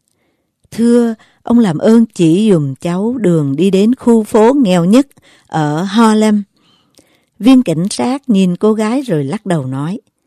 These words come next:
"Cô ơi, Harlem không phải là chỗ cho cô đi tới đâu."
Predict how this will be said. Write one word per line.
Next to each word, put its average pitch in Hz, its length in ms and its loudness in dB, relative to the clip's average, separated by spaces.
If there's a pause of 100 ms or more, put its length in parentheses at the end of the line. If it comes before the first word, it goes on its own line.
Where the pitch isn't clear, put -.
(280)
"Cô 196 120 0
ơi, 202 380 2 (420)
Harlem 233 640 0
không 254 300 -2
phải 175 260 -8
là 165 140 -4 (120)
chỗ 151 260 -4
cho 220 140 -6
cô 220 440 0
đi 214 200 -2
tới 220 280 0
đâu." 247 200 -2